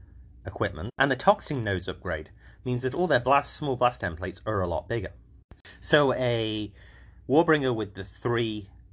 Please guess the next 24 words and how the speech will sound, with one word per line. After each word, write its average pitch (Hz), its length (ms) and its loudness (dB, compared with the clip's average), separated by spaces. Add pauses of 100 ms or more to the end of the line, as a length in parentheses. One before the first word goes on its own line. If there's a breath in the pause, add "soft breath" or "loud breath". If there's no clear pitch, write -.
(680)
Volcano 117 400 0
Cannons 78 480 -8 (120)
are 104 60 -8
gonna 120 120 2
be 117 100 0
th-, - 160 -18 (220)
throwing 110 380 -6
three 117 460 -6
five-inch 101 460 -4
templates 113 400 -6
out, 67 200 -10 (200)
which 156 120 -2
is 143 60 -10
pretty 131 220 2
cool. - 320 -6 (300)
I 147 60 0
mean, 143 140 2
they 135 100 4
do 175 140 0
take 151 200 -6
a 123 40 -2
minus 117 300 -2
one 98 120 -6
strength, 98 600 -4